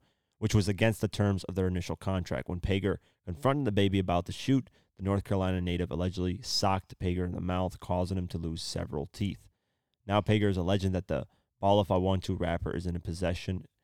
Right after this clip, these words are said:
is in possession of photos and videos that show Pager's alleged assault. But while Pager and his team are demanding the Baby turn over this crucial evidence,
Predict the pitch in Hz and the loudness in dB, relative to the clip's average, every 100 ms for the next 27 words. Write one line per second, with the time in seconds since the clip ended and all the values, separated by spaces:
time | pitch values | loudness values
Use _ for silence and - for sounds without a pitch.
0 | _ _ - 92 107 127 123 101 95 - | _ _ -10 -2 0 2 2 4 2 2
1 | 95 - 98 92 95 85 87 85 101 101 | -4 -2 0 0 0 -2 -6 -2 2 2
2 | 92 90 - 101 90 90 87 87 95 85 | 2 -2 -2 -2 0 -2 -2 -6 -8 -6
3 | 85 82 85 - - - 90 - - _ | -4 -6 -8 -12 -8 -4 -4 -6 -18 _
4 | _ _ _ 82 92 92 - 98 101 92 | _ _ _ -2 2 2 2 2 2 0
5 | 87 - 104 78 90 90 87 95 92 90 | -2 -2 -2 0 -2 -2 -2 0 -2 -2
6 | 90 92 90 - 95 73 90 87 85 - | 0 0 -2 -4 -2 -2 -2 -4 -6 -8
7 | - 85 - - 120 113 98 92 | -6 -6 -6 2 2 4 0 -4